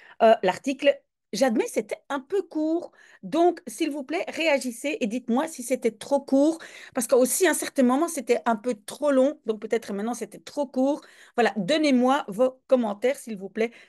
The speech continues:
Comme ça, moi, je m'adapte. Mais donc, votre devoir pour la semaine prochaine, c'est, c'est à nouveau un peu, on va dire, économie. Donc, Sébastien, il sera très, très content. Euh, et de quoi s'agit-il ? Ben, peut-être que le mot est un peu difficile.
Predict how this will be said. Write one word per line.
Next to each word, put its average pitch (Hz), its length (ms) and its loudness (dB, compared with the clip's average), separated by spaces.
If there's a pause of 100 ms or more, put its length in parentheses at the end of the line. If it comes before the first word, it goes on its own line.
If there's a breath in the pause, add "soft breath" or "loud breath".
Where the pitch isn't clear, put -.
Comme 220 120 -2
ça, 254 280 -4
moi, 202 200 0
je 381 100 -4
m'adapte. 240 500 0
Mais 254 300 2
donc, 262 400 -8
votre 226 340 -8
devoir 208 400 -4 (420 loud breath)
pour 403 120 4
la 403 100 6
semaine 339 240 -2
prochaine, 269 580 2 (480)
c'est, 269 240 -10 (380)
c'est 294 240 -2
à 330 60 4
nouveau 302 360 2
un 269 160 2
peu, 311 300 -4
on 247 100 -4
va 254 80 -2
dire, 262 160 -6 (140)
économie. 254 480 2
Donc, 233 160 -4
Sébastien, 202 640 -6
il - 60 -18
sera 214 200 -10
très, 233 180 -14
très 262 180 -14
content. 247 520 -4 (760 soft breath)
Euh, 349 320 4 (140)
et 349 140 4
de 302 160 0
quoi 359 260 -2
s'agit-il ? 311 1040 -2
Ben, 208 160 -2
peut-être - 400 -8
que 285 140 -4
le 226 160 4
mot 220 440 4
est 240 140 -8
un 226 80 -4
peu 226 160 -6
difficile. 196 640 -10